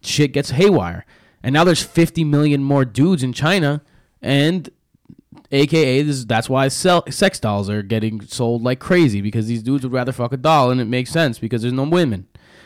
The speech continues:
right? So let's, let's apply that to baseball, right? Baseball decides they, they want a more even playing field,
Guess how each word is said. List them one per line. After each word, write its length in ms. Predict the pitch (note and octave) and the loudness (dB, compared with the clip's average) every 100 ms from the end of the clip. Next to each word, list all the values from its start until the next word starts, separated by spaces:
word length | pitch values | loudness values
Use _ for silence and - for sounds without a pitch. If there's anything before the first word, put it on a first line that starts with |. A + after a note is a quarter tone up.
| - | -4
right? 260 | B2 D#3 - _ - _ _ | 2 2 0 _ -20 _ _
So 460 | - D#3+ D3+ C#3+ - - - _ _ _ _ - _ | -2 2 4 4 0 -12 -20 _ _ _ _ -20 _
let's, 240 | E3 F3+ - - | 2 2 0 0
let's 180 | D#3+ | 2
apply 280 | E3 - D#3 | 2 2 4
that 140 | D#3 E3 | 4 2
to 60 | |
baseball, 480 | F3 G#3+ - G#2 F#2+ _ _ _ - | 2 2 0 -6 -8 _ _ _ -2
right? 240 | C3+ D#3+ - - - - _ _ - - | 0 0 -6 -20 -20 -20 _ _ -10 2
Baseball 440 | F3 A3 G3+ F#3+ | 4 6 6 2
decides 420 | D3+ E3 D3 C#3 | 2 4 4 4
they, 180 | C#3 D#3 | 4 4
they 240 | - C3+ | 4 4
want 180 | D3+ D#3+ | 4 4
a 40 | D3 | 2
more 220 | C#3 C#3 | 0 0
even 260 | C3+ B2+ C#3 | -2 -2 0
playing 280 | D#3+ F3+ D#3+ | 0 0 -2
field, 340 | A2 F2 - | -6 -8 -14